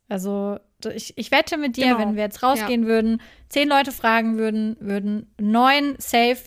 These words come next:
Speaker 1: dieselbe Antwort geben wie wir. Also ein bisschen, ne, das, äh, Hokuspokus. Und vielleicht würde einer, vielleicht nicht mal, vielleicht würden sogar zehn Leute sagen, dass das Spiritualität ist.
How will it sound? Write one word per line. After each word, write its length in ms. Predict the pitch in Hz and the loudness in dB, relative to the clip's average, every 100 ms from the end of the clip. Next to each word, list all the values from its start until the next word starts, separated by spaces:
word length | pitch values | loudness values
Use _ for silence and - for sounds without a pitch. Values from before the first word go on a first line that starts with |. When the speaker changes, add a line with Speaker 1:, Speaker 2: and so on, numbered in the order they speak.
| _ | _
Speaker 1:
dieselbe 340 | 226 208 226 214 | -2 2 2 2
Antwort 340 | 208 220 214 | -2 -4 -6
geben 220 | 220 208 196 | -4 -2 -2
wie 140 | 190 | -2
wir. 220 | 233 311 427 - _ _ _ | 2 2 0 -8 _ _ _
Also 160 | 196 202 | -4 -2
ein 60 | |
bisschen, 360 | 196 208 - 202 | -2 -4 -4 -2
ne, 280 | 226 269 294 | 2 2 0
das, 360 | 247 240 - - | -4 -6 -10 -8
äh, 320 | 190 196 202 | -4 -4 -4
Hokuspokus. 800 | 208 - - 285 294 330 349 - - _ _ _ _ _ | -6 -10 -6 -4 -2 -2 -2 -8 -20 _ _ _ _ _
Und 220 | 226 226 - _ _ _ | -2 -2 -4 _ _ _
vielleicht 280 | - 285 - | -2 -2 0
würde 240 | 240 240 | -2 0
einer, 560 | 240 285 285 220 185 208 | 2 2 2 0 -4 -8
vielleicht 280 | - 226 - | -6 -6 0
nicht 320 | 262 381 - | 2 2 0
mal, 300 | 220 196 185 | -4 -4 -6
vielleicht 260 | - - - | -6 -6 -6
würden 140 | 240 | -4
sogar 220 | 220 233 | -2 -2
zehn 280 | 233 - 254 | -4 0 2
Leute 240 | 226 185 185 | 2 -2 -6
sagen, 240 | 190 165 | -8 -8
dass 160 | 185 - | -10 -14
das 100 | 196 | -14
Spiritualität 800 | - 190 180 190 190 202 - - | -12 -12 -10 -10 -10 -12 -14 -14
ist. 280 | - - | -16 -18